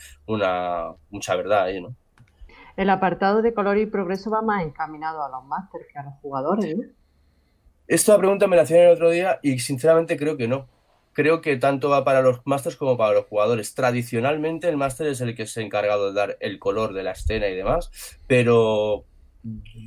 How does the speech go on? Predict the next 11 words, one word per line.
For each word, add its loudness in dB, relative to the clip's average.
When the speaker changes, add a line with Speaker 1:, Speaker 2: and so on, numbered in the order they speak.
Speaker 1:
yo 0
no 0
sé. -8
Creo 0
que 2
el 0
otro 2
día 0
jugando, 2
por 0
ejemplo, -2